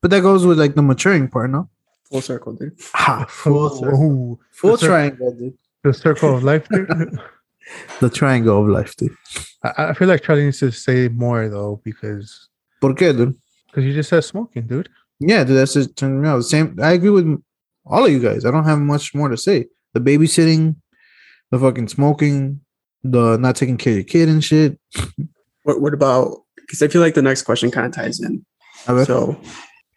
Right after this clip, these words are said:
Speaker 2: let's, so the next question was, um, when you're talking to a woman and she is very open about posting pics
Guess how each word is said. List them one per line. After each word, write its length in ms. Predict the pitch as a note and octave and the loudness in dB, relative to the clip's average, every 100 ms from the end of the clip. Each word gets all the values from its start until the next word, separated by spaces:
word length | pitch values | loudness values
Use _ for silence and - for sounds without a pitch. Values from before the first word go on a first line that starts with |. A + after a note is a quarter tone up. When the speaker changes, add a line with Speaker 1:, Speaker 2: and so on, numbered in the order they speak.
| - | -2
Speaker 2:
let's, 280 | B2+ - - D3 | -2 -2 -8 -2
so 140 | C#3+ C3 | 0 0
the 220 | - D3 | 0 0
next 220 | C#3 C#3+ | 0 -2
question 280 | - A2+ B2+ | -4 -2 -2
was, 220 | B2 C3 | -2 0
um, 360 | A#2+ A#2 A#2+ - _ - | -2 0 -4 -6 _ -2
when 140 | C#3 | 2
you're 240 | C3 A#2+ - | 4 2 0
talking 260 | C3+ C3+ | -2 -2
to 120 | C3+ | 0
a 40 | B2 | 2
woman 320 | B2+ B2 A#2+ | 4 2 2
and 180 | - B2 | 0 -2
she 140 | - | -2
is 140 | B2 A#2+ | -2 0
very 220 | A#2+ B2+ - C#3 | 0 0 -2 -2
open 280 | C3+ B2 | 0 -2
about 320 | B2+ - - - | -2 -2 -4 -2
posting 380 | C#3 C3 A#2+ | -4 -2 -4
pics 540 | - C#3+ A#2 - - | 0 0 0 -2 -4